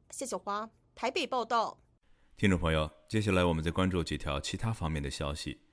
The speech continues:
Speaker 2: 美国国防部十月五号把十三家中国企业增列入禁止美国人投资的黑名单，其中包括无人机制造商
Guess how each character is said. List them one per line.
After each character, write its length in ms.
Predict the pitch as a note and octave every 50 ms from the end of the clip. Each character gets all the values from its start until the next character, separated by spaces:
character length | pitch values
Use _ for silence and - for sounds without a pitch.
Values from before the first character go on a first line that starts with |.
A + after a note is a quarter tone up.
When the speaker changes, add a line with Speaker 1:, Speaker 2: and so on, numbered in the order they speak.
| _ _ _ _ _ _ _ _ -
Speaker 2:
美 160 | F#2 F#2 F#2
国 180 | F2+ G2+ G#2
国 160 | G#2 G2+ G#2+ A2+
防 240 | - G#2+ G#2+ A2+
部 220 | A#2+ B2 G2+ D#2 -
十 180 | - - G#2+
月 120 | A2 A2+ A2
五 200 | F#2 D2+ C2+ C2+
号 280 | - - G#2+ F#2 D#2 - -
把 180 | E2 D#2 D2+ D2+
十 160 | - - G#2
三 300 | - - C3 B2+ C3 B2+
家 180 | A2+ F#2+ F2+
中 220 | F2+ - C#3 C3 A2+
国 120 | F#2 F#2
企 280 | F2+ - - D2 C#2 C#2
业 200 | D#2+ E2+ - - -
增 260 | - - - C#3+ D3
列 160 | C#3 B2 G2
入 300 | E2+ D#2 D#2+ D#2 C#2+ - - - _ _ -
禁 240 | - - B2 G2 E2+
止 160 | D#2+ D#2 D2+
美 240 | D2+ D#2 D2 C#2 C2+
国 160 | D2+ E2 F#2
人 180 | F2+ D#2 D2+ D#2
投 240 | - - E2+ F#2+ G#2
资 160 | - C3+ C#3+
的 120 | - D2
黑 160 | - - D#2+
名 160 | C#2+ C2+ C2+ C2+
单， 200 | C#2+ C#2+ D2 - - _ -
其 140 | - - D#2+
中 140 | E2+ D#2
包 180 | D2+ D#2+ D#2 D2+
括 320 | D2 - - D#2+ C#2+ C#2+ -
无 160 | - F2+ G#2
人 200 | A2+ A2 A2 A2
机 200 | - - A#2 A2+
制 140 | A2+ - G2
造 220 | - F#2 D#2+ D2+
商 260 | - - E2+ F2 F2+